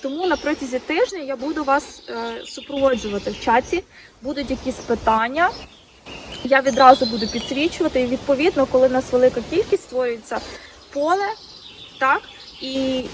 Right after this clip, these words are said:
і ви так само через інших людей собі можете якісь моменти підсвітити. І, і вас буде просто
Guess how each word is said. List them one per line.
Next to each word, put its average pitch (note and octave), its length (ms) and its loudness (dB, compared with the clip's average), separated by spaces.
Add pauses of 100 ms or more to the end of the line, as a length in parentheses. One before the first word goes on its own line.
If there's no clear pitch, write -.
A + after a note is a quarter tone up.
(120)
і C4+ 80 2
ви D#4+ 160 2
так D#4 140 -2
само D#4+ 340 4
через C4+ 220 -2 (100)
інших D4 380 0
людей C4+ 440 4
собі C4 140 0
можете C#4 360 2
якісь - 240 -4
моменти B3+ 400 4
підсвітити. G#3+ 840 -2 (640)
І, A#3 120 -10 (260)
і A#3+ 180 -2
вас C4 180 8
буде C4 260 6
просто B3 720 2